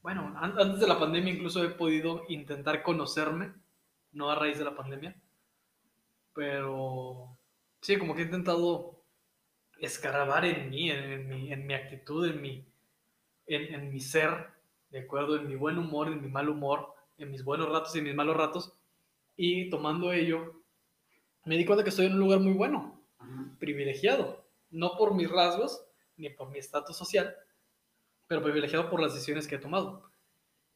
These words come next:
Speaker 1: Y a raíz de ello creo que soy mejor. Ahora, si antes tenía una versión buena, que siempre he sido como cool, buena onda, ahora soy mejor.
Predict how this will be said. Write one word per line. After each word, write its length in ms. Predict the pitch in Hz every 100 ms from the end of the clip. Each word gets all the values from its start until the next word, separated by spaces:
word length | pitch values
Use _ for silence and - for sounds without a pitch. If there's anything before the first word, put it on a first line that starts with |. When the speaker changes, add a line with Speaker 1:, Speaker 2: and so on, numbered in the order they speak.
| _ _ _ _
Speaker 1:
Y 420 | 160 165 170 190 151
a 60 |
raíz 240 | 135 143 156
de 120 | 170
ello 160 | 160 170
creo 100 | 160
que 80 | -
soy 120 | 165
mejor. 540 | 151 - 190 190 - _ _ _ _ _ _
Ahora, 400 | - 139 131 - - _ _
si 140 | 151
antes 180 | 151 175
tenía 160 | 165 165
una 120 | 170
versión 360 | 151 151 160
buena, 300 | 175 180 156 147
que 80 |
siempre 300 | 131 135 143
he 20 | 143
sido 240 | 147 139
como 240 | 139 131 -
cool, 400 | 196 180 196 - - - 151 _ 156
buena 280 | 147 156
onda, 400 | 175 170 160 - - - - - - - -
ahora 300 | 147 147 143
soy 400 | 135 143 135 135
mejor. 400 | 131 131 220 -